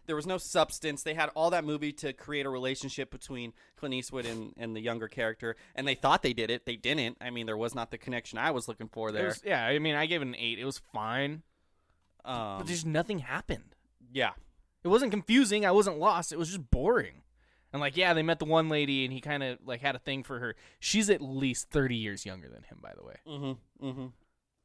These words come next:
Speaker 2: Like, that's him
Speaker 1: No,
Speaker 2: thinking
Speaker 1: no,
Speaker 2: he can
Speaker 1: no.
Speaker 2: still pull that.
Speaker 1: Ninety-two. She was not sixty-two.
Speaker 2: Oh, yeah, no, she's forty to fifty years younger
Speaker 1: I think
Speaker 2: than him.
Speaker 1: fifty.
Speaker 2: Yeah.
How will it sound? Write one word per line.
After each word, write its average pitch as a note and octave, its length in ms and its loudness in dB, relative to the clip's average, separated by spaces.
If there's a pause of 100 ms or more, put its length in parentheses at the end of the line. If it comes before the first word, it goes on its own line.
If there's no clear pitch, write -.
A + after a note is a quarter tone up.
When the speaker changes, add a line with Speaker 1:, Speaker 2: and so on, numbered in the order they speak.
(120)
Speaker 2:
Like, C3 120 -2
that's E3 200 6
him E3 220 4
Speaker 1:
No, D#3 220 8
Speaker 2:
thinking C#3 60 2
Speaker 1:
no, C3+ 100 2
Speaker 2:
he - 20 2
can A#2+ 100 -4
Speaker 1:
no. G2+ 80 0
Speaker 2:
still A2 160 -2
pull A2 180 -4
that. B2+ 80 -2
Speaker 1:
Ninety-two. C#3 520 -2
She C3+ 200 -6
was C3 140 -2
not A#2 220 -6
sixty-two. G2 680 -12
Speaker 2:
Oh, D3 160 6
yeah, C#3 140 0
no, C#3 180 0
she's B2+ 280 -4
forty B2+ 340 0
to G#2+ 80 -8
fifty A2+ 280 -4
years F#2+ 220 -12
younger F2 160 -12
Speaker 1:
I - 60 -10
think C3+ 140 -6
Speaker 2:
than A2 80 -16
him. A#2 60 -16
Speaker 1:
fifty. - 380 -4
Speaker 2:
Yeah. F#2 200 -10